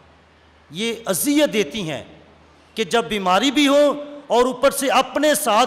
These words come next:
छोड़ जाएं, शायद उसके वालदैन, उसके बहन भाई, शायद ये शादीशुदा है, इसके बच्चों ने भी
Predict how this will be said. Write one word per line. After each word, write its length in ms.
छोड़ 260
जाएं, 440
शायद 280
उसके 240
वालदैन, 640
उसके 220
बहन 240
भाई, 400
शायद 360
ये 80
शादीशुदा 580
है, 320
इसके 220
बच्चों 360
ने 140
भी 180